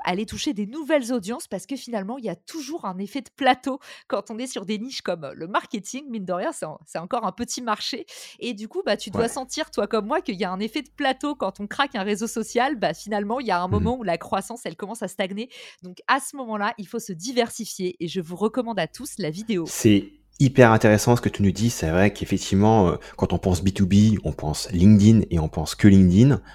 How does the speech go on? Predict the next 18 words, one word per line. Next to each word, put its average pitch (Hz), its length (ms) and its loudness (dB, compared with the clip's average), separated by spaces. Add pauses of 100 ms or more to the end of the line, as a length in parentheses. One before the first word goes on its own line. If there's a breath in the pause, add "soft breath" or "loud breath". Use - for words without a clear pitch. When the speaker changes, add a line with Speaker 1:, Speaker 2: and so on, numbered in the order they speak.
(420 loud breath)
Speaker 2:
Et, 87 380 6
et 95 40 8
on 90 80 6
pense - 280 0
pas 123 280 8
du 95 220 -2
tout, 113 300 2
en 92 40 6
fait, 98 380 2
ou - 100 -8
très, - 220 2
très 92 220 2
peu 110 280 4
à, 76 200 2
à - 180 -2
Instagram 95 640 4
et, 78 180 2
euh, 76 60 -2